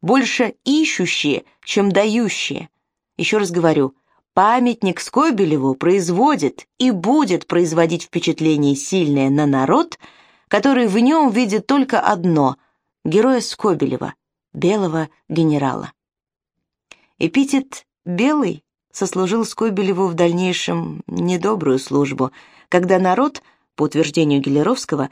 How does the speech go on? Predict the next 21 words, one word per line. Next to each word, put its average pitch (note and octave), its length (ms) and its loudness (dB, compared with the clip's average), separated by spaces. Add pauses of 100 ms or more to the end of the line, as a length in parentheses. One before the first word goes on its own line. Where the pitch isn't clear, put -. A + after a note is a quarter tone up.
(160)
видевший E3+ 500 0
в D#3 40 -6
генерале E3+ 480 0
героя, E3 580 0 (560)
в D#3 100 0
один C4+ 300 2
присест C4 600 0 (100)
снес A3+ 520 0
его, E3+ 380 0 (920)
но G#2 280 -2 (540)
об G#3 180 0
этом D3+ 240 0
чуть - 180 -8
дальше. - 360 -8 (1300)
После D#4+ 320 0
установления A3+ 580 2
памятника C#4 840 0 (120)
площадь D4 500 2
стала G#3+ 400 0
именоваться D#3 760 -2 (460)
Скобелевской. - 920 -6